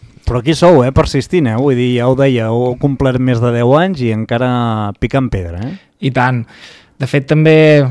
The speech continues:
Speaker 2: ara tots plegats estem un punt, no sé si mal acostumats, però que necessitem inputs de,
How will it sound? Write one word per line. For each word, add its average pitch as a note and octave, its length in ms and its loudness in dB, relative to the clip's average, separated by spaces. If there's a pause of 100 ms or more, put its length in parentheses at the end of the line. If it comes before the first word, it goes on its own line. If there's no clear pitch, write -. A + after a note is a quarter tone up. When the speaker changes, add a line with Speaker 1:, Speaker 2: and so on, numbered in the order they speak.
(180)
Speaker 2:
ara C3+ 480 2
tots C3+ 180 -4
plegats C#3+ 540 -2 (320)
estem B2 240 -6
un B2+ 140 -2
punt, C3+ 240 0 (800)
no A#2 100 -4
sé A2+ 120 -4
si C3 120 -4
mal B2 160 0
acostumats, C3 640 -2
però C#3 220 0 (360)
que C3 120 -6
necessitem C3 840 -4 (440)
inputs C#3 540 2
de, C3+ 160 0